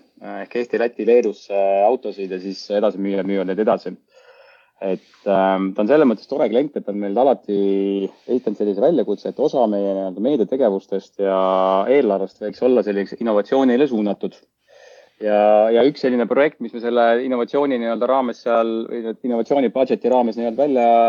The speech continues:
välja nuputasime, oligi seesama selline, äh, Fe-, Facebook, äh, nende ad-idest, millest Tuuliki saab pärast täpsemalt rääkida nii-öelda,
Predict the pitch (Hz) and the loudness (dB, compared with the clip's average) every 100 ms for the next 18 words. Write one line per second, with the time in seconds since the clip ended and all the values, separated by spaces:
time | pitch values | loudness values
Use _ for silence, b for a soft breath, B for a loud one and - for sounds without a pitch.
0 | 113 113 117 139 127 190 - 113 107 120 | 4 2 0 -2 -4 -8 -8 -10 -4 -2
1 | 127 101 - 104 123 120 101 104 101 101 | -2 -4 -12 -8 -2 0 0 -2 -2 -2
2 | - B B B B _ - 110 107 104 | -4 B B B B _ -6 -2 0 0
3 | 135 139 135 - 131 139 - 104 _ - | 2 2 0 -6 -4 -4 -4 -8 _ -4
4 | 107 104 104 104 104 101 101 101 101 104 | 2 4 4 4 2 4 4 4 4 2
5 | 104 107 107 104 120 131 110 101 98 110 | 0 -2 0 2 2 2 0 -4 -4 -6
6 | 101 - 135 127 107 98 117 101 135 135 | -8 -4 2 2 2 -2 -4 0 -2 0
7 | 101 95 101 98 98 98 98 98 95 107 | -6 -4 -4 -4 -4 -2 0 0 -2 -2